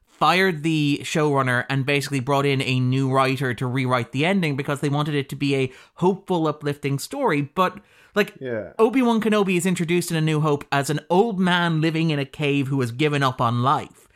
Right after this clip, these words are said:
Speaker 1: That's impossible to reconcile with a happy ending to a streaming show. And one of the big problems with, like, the streaming show Obi-Wan Kenobi is that, like, the happy ending that they tack onto it doesn't feel earned or organic. And also, as kind of Andrew pointed out, doesn't really fit with,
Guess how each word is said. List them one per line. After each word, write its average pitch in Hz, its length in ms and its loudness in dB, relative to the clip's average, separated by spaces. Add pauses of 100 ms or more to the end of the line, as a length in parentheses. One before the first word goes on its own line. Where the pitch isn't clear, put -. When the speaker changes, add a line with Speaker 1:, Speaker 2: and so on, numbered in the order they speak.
(280)
Speaker 1:
That's 202 380 -2
impossible 202 840 0
to 165 100 -2
reconcile 147 640 -2
with 127 160 -2
a 131 60 -2
happy 135 480 -2
ending 123 360 0
to 131 120 -6
a 127 80 -4
streaming 196 320 0
show. 123 400 -4 (340)
And 180 140 2
one 196 100 4
of 190 40 0
the 175 60 0
big 165 160 0
problems 151 440 0
with, 151 260 -2
like, 147 180 -2
the 143 100 -2
streaming 139 280 -2
show 131 220 0
Obi-Wan 123 300 0
Kenobi 202 360 0
is 180 180 -2
that, 196 160 -2
like, 185 200 -2 (320)
the 165 100 0
happy 196 420 2
ending 214 280 0
that 185 140 -2
they 180 100 0
tack 160 340 -4
onto 165 320 0
it 143 240 -4
doesn't 160 320 0
feel 156 440 -2 (100)
earned 156 560 2
or 151 240 2
organic. 151 500 0
And 160 80 0
also, 170 480 0 (220)
as - 120 -2
kind 156 140 -2
of 156 60 0
Andrew 156 260 2
pointed 147 260 0
out, 139 140 -2
doesn't 165 300 0
really 143 300 0
fit 143 340 -2
with, 139 220 -4